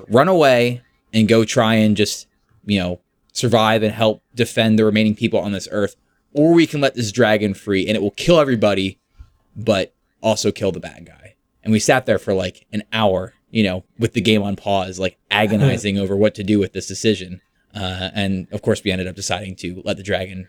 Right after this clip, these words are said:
free and kill everybody, but save the broader multiverse, if you will. Uh, but that's the kind of thing that, you know, first we had to decide, like, "God, what do Keith and Andrew think about this?" And then decide, "All right, what would our characters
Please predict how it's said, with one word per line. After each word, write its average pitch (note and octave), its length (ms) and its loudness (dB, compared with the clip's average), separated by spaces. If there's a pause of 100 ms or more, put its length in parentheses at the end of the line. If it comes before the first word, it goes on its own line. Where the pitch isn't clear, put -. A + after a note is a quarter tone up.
free F2+ 480 -4
and F2+ 280 -16 (280)
kill B2+ 160 0
everybody, F2+ 420 -4
but F2+ 300 -10
save F2+ 420 -6 (120)
the G2 80 -10
broader F#2 600 -2
multiverse, F#2+ 640 -4
if F#2+ 160 -10
you F#2 100 -6
will. F2+ 300 -6 (320)
Uh, F#2+ 400 -2
but A2+ 180 0
that's D#3+ 180 2
the E3 60 2
kind D3 180 0
of B2 100 0
thing D#3 160 2
that, A#2+ 240 0
you A#2 80 4
know, G2+ 280 2
first E3+ 260 2
we C#3+ 60 2
had C3+ 100 4
to A#2+ 60 -6
decide, A2 420 2
like, F#2+ 240 0 (280)
"God, A2+ 280 0
what G2 100 0
do G2 160 0 (240)
Keith A2 180 -4
and F#2+ 80 -8
Andrew G#2+ 240 0
think F#2 200 -8
about F2+ 280 -10
this?" - 460 -8 (260)
And A2+ 100 0
then A2 140 2
decide, F2 560 -8
"All F#2+ 60 -8
right, E2+ 100 -6
what G2 120 -4
would F2+ 100 -6
our E2 80 -8
characters F#2 600 -6